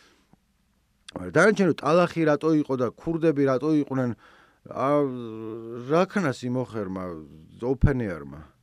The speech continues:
ცომ რა ქნას ქურდი თუ შემოვიდა იქ და ტელეფონი მოკპარა? შეიძლება ქურდიც არ იყო, ვიღაც ბავშვი იყო, რომელმაც უცებ იხელთა დრო და ფული ამოგაცალა ჩანთიდან. აი, რა, რა, რა ეშველება მაგას, გარდა იმისა, რომ მიხედო შენ ნივთებს? კი არ,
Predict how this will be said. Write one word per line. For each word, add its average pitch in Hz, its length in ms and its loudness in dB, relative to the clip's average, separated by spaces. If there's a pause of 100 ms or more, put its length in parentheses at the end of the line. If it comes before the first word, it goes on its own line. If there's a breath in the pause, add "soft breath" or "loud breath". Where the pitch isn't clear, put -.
(280)
ცომ 156 340 -2
რა 135 120 2
ქნას 131 280 -6
ქურდი 123 360 -10
თუ 107 120 -18
შემოვიდა 98 480 -8
იქ 95 80 -12
და 139 120 -4
ტელეფონი 107 440 -6
მოკპარა? 113 400 -8
შეიძლება 165 240 -2
ქურდიც 139 400 -12
არ 127 180 0
იყო, - 140 -10
ვიღაც 110 300 -8
ბავშვი 104 380 -6
იყო, 123 120 -8
რომელმაც 131 320 -2 (380 loud breath)
უცებ 113 260 -14
იხელთა 110 480 -6
დრო 110 200 -6
და 143 120 0
ფული 123 320 -4
ამოგაცალა 110 600 -4
ჩანთიდან. 85 580 -10
აი, 92 140 -6 (760 soft breath)
რა, 131 260 2 (760)
რა, 90 260 -8 (480)
რა 113 260 2
ეშველება 110 500 0
მაგას, 127 320 -4
გარდა 110 280 -2
იმისა, 101 240 -8
რომ 135 120 -2
მიხედო 101 360 -6
შენ 110 160 -6
ნივთებს? - 440 -14 (1160)
კი - 160 -12
არ, 113 120 0